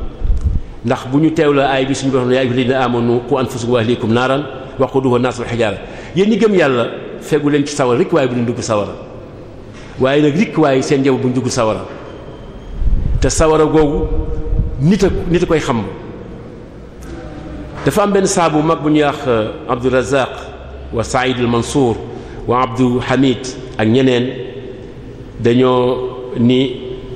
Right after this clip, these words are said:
bi ñuy tekki aaya bi ñu ni, "علموا أنفسكم وأهليكم أي خيرا." Léegi yéen ñi gëm Yàlla, fegu leen ci sawara, fegal seen doomu aadama, loolu mooy lan? Mooy jàngal leen seen bopp,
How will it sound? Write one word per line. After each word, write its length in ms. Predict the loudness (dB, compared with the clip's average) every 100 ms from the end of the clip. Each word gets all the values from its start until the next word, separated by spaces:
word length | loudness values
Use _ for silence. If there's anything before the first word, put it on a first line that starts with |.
| -8 0
bi 80 |
ñuy 160 | 2 2
tekki 240 | 0 2
aaya 180 | 2 2
bi 120 | 2
ñu 120 | 2 2
ni, 200 | 2 0 0 0 0 -2 2 2
"علموا 380 | 2 2 2 2
أنفسكم 600 | -2 -2 -4 0 0 0 0
وأهليكم 520 | 0 2 0 0 0 0
أي 100 | 0
خيرا." 300 | 0 0 0 0 -8 -10 -12 0
Léegi 380 | 2 4 2 0 -2 -8 -10 -12 -14 -16 -12 -4
yéen 300 | 2 4 4
ñi 80 | 2
gëm 200 | 2 2
Yàlla, 300 | 2 0 -4 -8 -12 -14 -4
fegu 200 | -2 0
leen 140 | 0 0
ci 60 | 0
sawara, 320 | 0 0 -2
fegal 280 | -2 0 2
seen 120 | 2
doomu 120 | 2 0
aadama, 140 | 2
loolu 120 | 2
mooy 140 | 4 2
lan? 160 | 0 -4 -10 -12 -14 -14 -6
Mooy 220 | 2 2 2
jàngal 440 | 2 4 4 4 4
leen 280 | 2 0 -4 -8 -12 -12 -14 -8
seen 220 | 0 2
bopp, 240 | 2 0